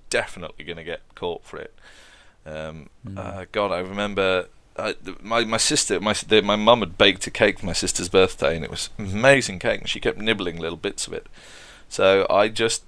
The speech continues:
Speaker 1: took the side of it off and started eating it. Uh, which,
Speaker 2: Oh.
Speaker 1: uh, to be fair, I was always gonna get caught, 'cause the <laughs> evidence was pretty plain to see, is that there's only, like,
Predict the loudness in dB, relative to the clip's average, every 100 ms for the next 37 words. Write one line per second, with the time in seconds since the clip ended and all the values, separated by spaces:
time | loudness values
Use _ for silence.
0 | -6 -2 -2 -4 -8 2 2 2 0 2
1 | 2 2 -4 -2 -2 0 -4 -6 -8 -10
2 | -12 -12 -20 -20 -20 -20 -20 -20 -12 -4
3 | -4 -4 0 0 0 -4 -2 4 8 8
4 | 6 6 6 4 2 2 2 4 4 2
5 | 0 4 6 6 4 -4 -6 -4 -6 -8
6 | -6 -6 -2 -2 -2 -6 -4 -4 -4 -8
7 | -12 -8 -4 -4 -4 -8 -10